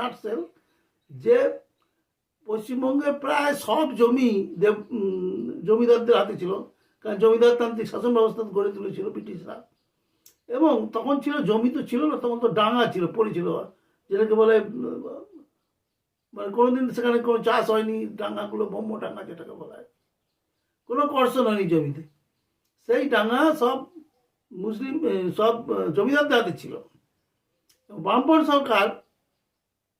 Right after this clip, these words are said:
এসে সেই জমির, যদি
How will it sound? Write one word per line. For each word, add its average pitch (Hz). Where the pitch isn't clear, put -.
এসে 269
সেই 233
জমির, 208
যদি 220